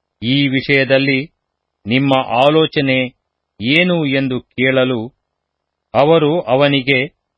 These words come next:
ನಿನ್ನ ತಂದೆಯು ನಮ್ಮ ಮೇಲೆ ಹೇರಿರುವ ಭಾರವಾದ ನೊಗವನ್ನು ಹಗುರ ಮಾಡು ಎಂಬುದಾಗಿ ನಿನ್ನನ್ನು ಬೇಡಿಕೊಂಡ ಜನರಿಗೆ ನೀನು,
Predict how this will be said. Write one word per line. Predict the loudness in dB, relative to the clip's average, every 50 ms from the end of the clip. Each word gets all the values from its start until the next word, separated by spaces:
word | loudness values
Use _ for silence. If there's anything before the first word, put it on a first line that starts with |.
| _ _ _ _ _ _ _ _ _ _ _ _ _
ನಿನ್ನ | 0 0 2 2 2 0
ತಂದೆಯು | 2 0 0 0 0 0 0 0 0 0 -2 -4 -8 -12 _ _ _ _ _ _ _ _ _ _ _ -4
ನಮ್ಮ | 0 0 0 2 2 0 0
ಮೇಲೆ | 2 0 0 2 2 0 0
ಹೇರಿರುವ | 0 0 0 0 0 0 0 -2 0 0 0 0 0 -2 -6 _ _ _ _ _ _ _ _ _ _ _ _
ಭಾರವಾದ | _ 0 2 2 4 4 4 2 2 2 2 2 2 2
ನೊಗವನ್ನು | 0 0 -2 -2 -2 0 0 0 0 0 0 -4 -6 -6 -10 -12 _ _ _ _ _ _ _ _ _ _ -2
ಹಗುರ | -2 0 0 0 0 0
ಮಾಡು | 0 0 0 0 0 0 -2 -4 -4 -6 -10 _ _ _ _ _ _ _ _ _ _ _
ಎಂಬುದಾಗಿ | 0 0 0 2 0 2 2 2 2 0 0 -2 -4 -6 -6 -8 _ _ _ _ _ _ _ _ _ _ _ _ _ _ _ _
ನಿನ್ನನ್ನು | 0 0 2 2 2 0 0 0 0 -2 -2 -2
ಬೇಡಿಕೊಂಡ | -2 0 0 2 2 0 -2 -2 -2 -2 0 2 0
ಜನರಿಗೆ | 0 0 0 -2 0 0 0 -2 -2 -2 -2 -4 -4 -6 -12 _ _ _ _ _ _ _ _ _ _ _ _ _ _ _ _
ನೀನು, | -2 0 2 2 2 2 0 -2 -2